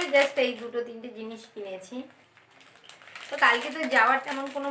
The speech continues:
প্রোগ্রামই ছিল না, তো এই কটাই আমার মনের পছন্দ, মানে এটাও আমার অনেক দিনের শখ ছিল, স্মাইলিটাও। আর ঝুমকাটা বলে বিয়েতে যাবে, তো ওই জন্য ঝুমকা কিনেছি।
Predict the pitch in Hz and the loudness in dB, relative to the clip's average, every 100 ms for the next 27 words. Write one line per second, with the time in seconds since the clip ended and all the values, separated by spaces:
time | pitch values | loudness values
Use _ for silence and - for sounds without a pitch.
0 | 247 226 240 254 277 277 - 254 226 185 | -6 -4 -2 0 -2 -8 -10 -6 -4 -4
1 | 190 254 - - - - _ - - - | -6 -10 -18 -20 -20 -20 _ -20 -20 -20
2 | - - - - 262 262 262 277 285 294 | -20 -20 -20 -16 -4 0 4 6 6 6
3 | 277 285 277 254 269 262 254 247 - 269 | 6 2 2 2 2 2 0 0 -2 -2
4 | 254 240 262 269 277 269 254 254 269 277 | 0 0 0 2 4 4 2 -2 -4 -4
5 | - 262 247 - 277 269 277 - 247 220 | 0 2 2 -4 -6 -2 -4 -4 -4 -2
6 | 226 247 262 254 269 - - - - - | 0 -2 0 2 2 0 -12 -10 -10 -10
7 | - 226 220 214 226 247 262 262 262 262 | -2 0 0 -2 -6 -2 0 2 2 0
8 | 233 247 262 262 254 269 226 226 226 220 | 0 -2 0 -2 -2 0 -2 -2 -6 -8
9 | - 208 220 220 214 220 220 214 214 | -14 -16 -14 -12 -12 -12 -12 -12 -10